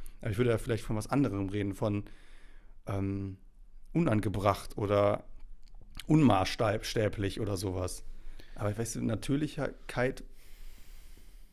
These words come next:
ich versuch gerade so den natürlich als Begriff irgendwie für mich herauszufinden und da, finde ich, geht das irgendwie nicht so ganz zusammen für mich.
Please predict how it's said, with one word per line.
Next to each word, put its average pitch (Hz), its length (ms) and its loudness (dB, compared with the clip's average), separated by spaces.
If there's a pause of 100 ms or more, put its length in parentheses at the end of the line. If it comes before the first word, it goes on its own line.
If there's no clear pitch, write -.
(260)
ich - 140 -6
versuch - 260 4
gerade 131 240 6
so 120 140 4
den 120 340 2
natürlich 147 500 4
als 113 200 0
Begriff 127 340 0
irgendwie 107 320 2
für 107 160 -4
mich - 180 -2
herauszufinden 110 720 0
und 104 120 -2
da, 107 140 0 (160)
finde 110 180 -2
ich, 110 60 -6 (300)
geht 113 120 -8
das 113 120 -4
irgendwie 117 260 -2
nicht 110 160 -2
so - 80 -6
ganz 107 280 -4
zusammen 104 320 -2
für - 100 -6
mich. 92 260 -4